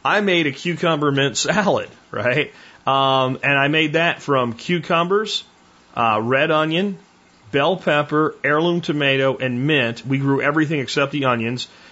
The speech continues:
And to make a dressing for that, I used extra virgin olive oil, a little bit of apple cider vinegar,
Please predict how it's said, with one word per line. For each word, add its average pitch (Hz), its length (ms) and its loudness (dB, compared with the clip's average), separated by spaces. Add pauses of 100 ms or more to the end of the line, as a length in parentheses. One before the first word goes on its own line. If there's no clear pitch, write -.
(140)
And 127 160 0
to 135 60 2
make 143 240 2
a 131 40 2
dressing 156 500 0
for 127 160 -2
that, 120 160 2
I 117 40 0
used 120 360 -4
extra 135 260 0
virgin 147 320 0
olive 135 300 2
oil, 131 320 2
a 117 40 0
little 131 340 2
bit 170 120 0
of 156 60 2
apple 143 240 0
cider 139 320 2
vinegar, 127 480 0